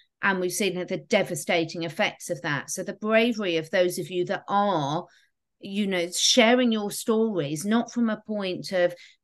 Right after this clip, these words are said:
pity or sorry, from a point of, "Look, I can tell you all this." You know, I'm very lucky in this life. I have not been part of this, but I've learned so much from listening to you and Mark about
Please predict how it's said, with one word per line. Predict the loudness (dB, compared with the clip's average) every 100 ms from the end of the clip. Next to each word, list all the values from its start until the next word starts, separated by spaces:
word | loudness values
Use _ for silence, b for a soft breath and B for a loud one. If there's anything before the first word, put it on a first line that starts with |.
| _
pity | 2 2 0
or | -2
sorry, | -2 0 0 0
from | -6 -10
a |
point | -6 -4 -4
of, | -6 -2
"Look, | 2 2 2
I | -6
can | 0 -2
tell | -2 -4 -2 -2
you | -2 -4
all | 0
this." | 0 0
You | -2
know, | -2 -2
I'm | 0 0 0 0
very | 0 0
lucky | -2 -4 -2 -2
in | -4 -8
this | -8 -8 -6
life. | -4 -4 -6 -12
I | -12
have | -10
not | -10 -8
been | -10 -10
part | -8 -8 -10
of | -6
this, | -4 -2 -4 -6 b b b b
but | -8 -4
I've | 0
learned | 2 0 0
so | -4 0 2 4
much | 4 2 -2 -8
from | -10 -4
listening | -4 -4 -4 -4
to | -4
you | -6 -4
and | -4
Mark | -4 -4 -6 -6 -8 -8 -16 B B B -4
about | 0 2 2 0 -2 -6